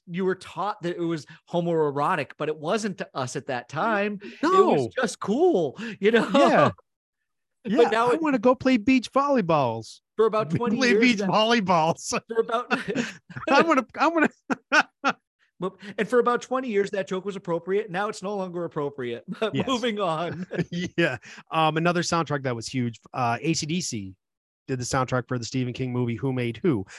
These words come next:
Speaker 2: While it was mostly greatest hits, there was a couple new instrumentals and, of course, the title song, Who Made Who? That is definitely one of their most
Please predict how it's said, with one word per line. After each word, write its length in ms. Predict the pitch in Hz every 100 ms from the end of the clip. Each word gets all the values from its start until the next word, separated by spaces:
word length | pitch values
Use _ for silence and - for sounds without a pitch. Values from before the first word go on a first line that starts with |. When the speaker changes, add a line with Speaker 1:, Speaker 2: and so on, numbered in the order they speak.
| -
Speaker 2:
While 160 | 160 156
it 20 |
was 120 | 147
mostly 440 | 156 180 - 151 127
greatest 400 | 127 143 123 -
hits, 240 | 143 -
there 140 | 147
was 120 | 135 120
a 40 |
couple 440 | - 135 139 135
new 200 | 127 127
instrumentals 640 | 127 127 - 120 120 147 143
and, 140 | 107 110
of 100 | 95
course, 280 | 120 104
the 40 | 110
title 280 | - 117 104
song, 240 | 113 101
Who 100 | 120
Made 220 | 117 107 -
Who? 220 | 135 104 - - -
That 140 | 131
is 100 | 107 -
definitely 360 | 131 120 123 120
one 180 | 113 113
of 60 |
their 120 | 110
most 320 | 107 110 110